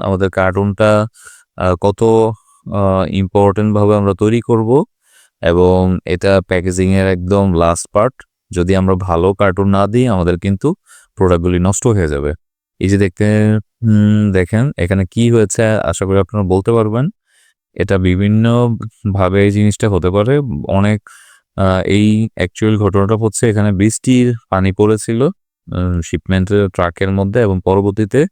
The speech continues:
এটা যখন লোডিং আনলোডিং এর সময় ছিঁড়ে পড়ে যায়। এই যে দেখেন এটা, উম, কার্টুনটা একদম পাতলা হওয়ার কারণে কার্টুনগুলি সব দুমড়ে মুচড়ে যাচ্ছে। So, এটা ultimately buyer end এ, বায়ারের জন্য খুবই ডিফিকাল্ট পজিশন হবে বায়ারের জন্য,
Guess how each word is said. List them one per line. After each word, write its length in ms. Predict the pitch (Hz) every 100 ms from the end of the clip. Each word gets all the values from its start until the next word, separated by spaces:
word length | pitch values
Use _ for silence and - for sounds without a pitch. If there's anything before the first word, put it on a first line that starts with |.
| _ - - _ -
এটা 200 | - 98 98
যখন 320 | 92 92 104 101 101 95 -
লোডিং 320 | 92 92 92 95
আনলোডিং 360 | 98 98 104
এর 80 | 107
সময় 260 | - 110 123
ছিঁড়ে 300 | - 95 82
পড়ে 280 | - 120 113
যায়। 200 | 71 67 - _ _ _ _ - - _ _
এই 120 | - 107
যে 80 |
দেখেন 240 | 107 104 110
এটা, 220 | 104 110 110
উম, 320 | 101 90 90
কার্টুনটা 480 | - 92 90 101 98
একদম 240 | 101 101 104
পাতলা 400 | 104 101 120 120
হওয়ার 220 | 117 104
কারণে 400 | 98 107 110 123 202 - _ _ _ _ -
কার্টুনগুলি 500 | 92 98 98 101 101
সব 160 | 101 90
দুমড়ে 340 | 92 113 120 123
মুচড়ে 360 | 104 - 92
যাচ্ছে। 340 | 78 71 - 55 - _
So, 120 | - 101
এটা 200 | 62 95 104
ultimately 420 | 98 113 104 107
buyer 300 | 90 87 90
end 140 | 98 101
এ, 60 |
বায়ারের 300 | 98 92 92
জন্য 180 | 98 98 95
খুবই 280 | - 92
ডিফিকাল্ট 460 | 101 95 90 101 98
পজিশন 360 | 104 104 104 113
হবে 220 | 110 98 104
বায়ারের 320 | 95 82 87
জন্য, 240 | 87 101